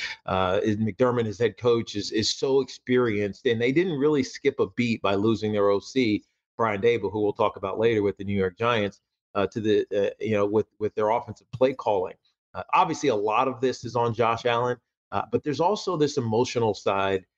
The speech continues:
that is hard to discount. I mean, we saw it last week with Nyheim Hines returning the opening kickoff, their opening kickoff for a touchdown, then having another one later, which hadn't happened in three years and three months. Uh, obviously, Damar Hamlin is, was heavily in their minds.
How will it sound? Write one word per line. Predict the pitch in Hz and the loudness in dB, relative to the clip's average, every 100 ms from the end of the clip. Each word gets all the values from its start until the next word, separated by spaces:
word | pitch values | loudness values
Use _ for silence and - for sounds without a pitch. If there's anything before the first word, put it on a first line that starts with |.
| _ - | _ -4
that | 120 | -2
is | 107 | -2
hard | - 127 139 139 | -2 0 0 -2
to | - 123 | -2 -2
discount. | 107 107 101 - 92 92 90 | 0 -2 -2 -4 -10 -10 -6
I | |
mean, | 107 107 | -2 0
we | 110 | 0
saw | - 135 143 | 0 0 0
it | - | 0
last | 123 120 - | 0 -2 0
week | 113 - | -2 -2
with | 104 | -6
Nyheim | 101 104 120 110 | -4 0 0 0
Hines | 110 110 107 107 - _ _ - | 2 2 2 -2 -8 _ _ -6
returning | 113 - 123 120 | -4 2 0 0
the | 98 | 2
opening | 113 120 117 113 | 2 2 -2 -2
kickoff, | 123 110 107 107 104 - | -2 0 2 2 0 0
their | 131 120 | 2 2
opening | 104 104 98 | -2 -4 -4
kickoff | - 107 101 98 - | -2 0 0 0 0
for | 95 | -2
a | |
touchdown, | - 127 127 - 110 104 | 0 0 0 0 2 2
then | 101 | 0
having | 104 98 | 0 0
another | 98 117 123 | 0 2 0
one | 104 101 | -2 0
later, | 127 123 110 | 0 2 0
which | 98 | -2
hadn't | 107 101 98 | -2 -2 -2
happened | 110 104 101 | -2 0 -4
in | 92 110 | -4 0
three | 123 113 | 0 0
years | 117 117 113 95 | 0 2 2 0
and | 95 92 - | -4 -6 0
three | 123 | 0
months. | 113 104 110 107 - _ _ _ - | 2 2 0 -2 -8 _ _ _ -6
Uh, | 95 92 95 123 | -2 -2 -2 0
obviously, | 117 110 - 110 | 0 0 0 -2
Damar | 101 101 104 | 0 0 0
Hamlin | 107 117 113 113 110 - _ - | 0 -2 0 0 -2 -6 _ -2
is, | 104 - 104 98 | -2 0 0 0
was | 98 | -4
heavily | 131 127 117 110 | -2 0 0 0
in | 101 | -2
their | 95 | -4
minds. | 98 117 117 113 | 0 0 0 -4